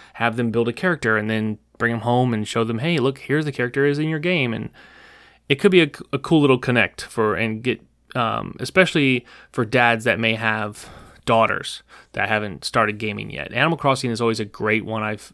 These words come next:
I find for daughters. Like, I, you know, turn it on to my, uh, nieces, and they thought it was, they thought it was amazing. So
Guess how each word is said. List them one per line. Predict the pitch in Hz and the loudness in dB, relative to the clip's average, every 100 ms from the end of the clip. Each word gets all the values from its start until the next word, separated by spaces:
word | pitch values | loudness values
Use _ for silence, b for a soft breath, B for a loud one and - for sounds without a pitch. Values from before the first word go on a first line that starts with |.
| _ | _
I | - | -10
find | 107 107 101 | -6 -6 -6
for | - | -10
daughters. | 98 107 98 104 | -6 -4 -4 -6
Like, | 107 | -6
I, | 104 107 - | -4 -4 -6
you | 113 | -8
know, | 92 73 | -8 -8
turn | - 104 | -8 -6
it | |
on | 104 107 110 | -6 -6 -8
to | 113 | -4
my, | 117 117 110 B B B B | 0 0 -2 B B B B
uh, | 113 104 | -6 -4
nieces, | 104 113 - - - 92 | -4 -4 -4 -6 -10 -10
and | 107 | -6
they | 110 | -4
thought | 107 101 85 | -2 -4 -4
it | |
was, | 90 101 - - _ | -4 -8 -10 -16 _
they | - | -6
thought | 113 104 | -2 -2
it | |
was | 107 | -2
amazing. | 107 98 - 67 - | -6 -6 -10 -10 -2
So | 127 127 120 | 2 4 2